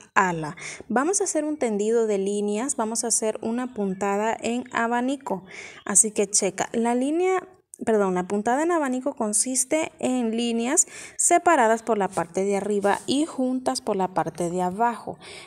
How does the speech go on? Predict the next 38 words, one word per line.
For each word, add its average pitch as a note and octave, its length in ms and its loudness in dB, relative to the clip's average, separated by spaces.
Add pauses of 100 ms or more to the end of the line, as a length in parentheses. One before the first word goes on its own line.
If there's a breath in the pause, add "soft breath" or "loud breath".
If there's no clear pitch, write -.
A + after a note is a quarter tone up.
(140 loud breath)
Puedes E4+ 200 4
dejarla C4+ 400 0
de A#3+ 140 -2
medio G#3+ 280 0
centímetro G3+ 680 0
aproximadamente, F#3+ 1200 0 (140)
pero C4 280 4
de C4 120 0
la F#3+ 180 0
parte F#3+ 300 0
de F#3 100 0
abajo F3 340 0
no F3 260 0
le F#3 120 2
dejamos E3+ 720 -4
prácticamente E3+ 720 -2
nada E3 220 0
de E3+ 60 0
espacio, F#3+ 440 -2
todas G#3 260 2
las A#3 100 0
líneas G3+ 400 -2
van E3 240 -2
juntitas. C4+ 720 -2 (360 loud breath)
Esta E4+ 240 2
puntada C4 380 2
te B3+ 120 2
la A#3 100 4
recomiendo G#3 560 0
también F#3+ 500 -2
para A3 320 2
flores G#3+ 680 2
o G3+ 140 2
rosas, G#3 580 2 (260 loud breath)
si - 160 2
así G#3 180 4
lo F3+ 140 6
gustas F3 540 6